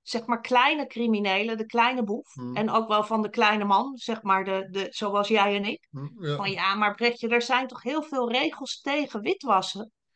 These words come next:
Speaker 1: Nou, en mijn conclusie is, die, die wel gedeeld werd door specialisten,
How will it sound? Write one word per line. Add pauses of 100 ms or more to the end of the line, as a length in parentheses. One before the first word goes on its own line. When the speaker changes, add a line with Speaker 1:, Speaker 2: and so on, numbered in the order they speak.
(400)
Speaker 1:
Nou,
en
mijn
conclusie
is,
die,
die
wel
gedeeld
werd
door
specialisten,